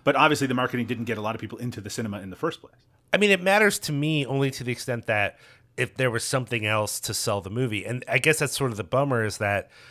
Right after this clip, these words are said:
Speaker 2: the best, even though I do find the movie overall entertaining, the best part of the movie is him being silly. Like,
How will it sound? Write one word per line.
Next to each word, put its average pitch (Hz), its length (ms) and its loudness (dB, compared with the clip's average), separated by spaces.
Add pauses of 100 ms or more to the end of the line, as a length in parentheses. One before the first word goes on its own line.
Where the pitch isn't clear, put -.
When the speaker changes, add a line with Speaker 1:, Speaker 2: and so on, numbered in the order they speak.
(200)
Speaker 2:
the 120 120 0
best, 123 560 2
even 156 200 -4
though 135 80 6
I 127 80 8
do 127 200 -2
find 123 180 0
the 113 40 -2
movie 110 220 -6
overall 107 300 0
entertaining, 95 640 -6 (360)
the 175 100 0
best - 360 6
part 156 180 6
of 123 60 4
the 117 60 0
movie 127 340 4
is 117 440 4
him 120 360 2
being 107 400 -2
silly. - 520 -2
Like, 127 340 4